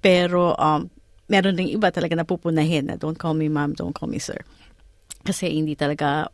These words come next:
parte ng kultura. Pero marami ring workplaces, kaya lalo yung mga malalaking korporasyon na may mga multinational overseas offices na iintindihan din naman nila yun. Like, may, may mga nakatrabaho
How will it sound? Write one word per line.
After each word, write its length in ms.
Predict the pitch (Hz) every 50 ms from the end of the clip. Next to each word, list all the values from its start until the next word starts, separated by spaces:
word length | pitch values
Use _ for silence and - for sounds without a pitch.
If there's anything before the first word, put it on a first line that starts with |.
| -
parte 400 | _ 170 151 151 - - 170 156
ng 240 | 156 151 151 160 160
kultura. 560 | - - - - - - - - - - - - - - - - - -
Pero 480 | - 254 247 247 254 240 240 233 233
marami 400 | 240 247 277 302 311 320 320 302
ring 160 | 320 294 269
workplaces, 560 | 233 226 226 226 - - - 208 226 220 - -
kaya 160 | 214 208 190
lalo 160 | 175 175 175
yung 160 | 175 175 170
mga 80 | 170 170 170
malalaking 560 | 170 170 160 - - - - 170 165 - 170 165
korporasyon 720 | - 175 160 - - 170 160 - - - - 170 160 160
na 80 | 160 156
may 160 | 156 156 156
mga 480 | 156 156 156 156 151 151 151 151 -
multinational 800 | - 180 170 160 - 170 165 156 156 151 - - 165 147 147 143 - -
overseas 400 | 165 165 180 160 - - 160 -
offices 640 | - - 151 - 160 - - 165 - - - - -
na 240 | 190 185 185 - -
iintindihan 720 | - 247 - - 214 185 202 185 175 175 180 175 170 160
din 160 | 170 165 170
naman 160 | 170 160 156
nila 160 | 151 147 - -
yun. 240 | - - - -
Like, 240 | 175 180 170 170 -
may, 80 | 185 175
may 160 | - - 190
mga 320 | 185 185 185 185 170 170
nakatrabaho 560 | - 175 - 190 165 165 165 156 156 170 175